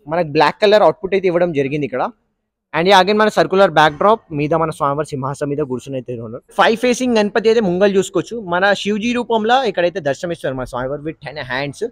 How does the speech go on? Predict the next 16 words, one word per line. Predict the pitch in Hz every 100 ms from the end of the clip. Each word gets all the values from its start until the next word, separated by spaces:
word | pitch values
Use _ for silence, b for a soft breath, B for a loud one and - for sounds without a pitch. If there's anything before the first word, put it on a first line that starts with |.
| -
Again | 151 214 226 185
most | 160 180 190 165
trending | 151 170 196 151
idol | 151 175 175
in | 156
శ్రీ | 135 143
చౌదరి | 147 139 135 139
ఆర్ట్స్. | - - 131 135
Again | 202 208
మన | 202 160
విష్ణు | 170 214 202
రూపంలో | 202 196 196 190
మన | 180 170
స్వామివారు | 151 165 147
దర్శనమిస్తున్నారు | 143 170 156 165 131
ఇక్కడ | 117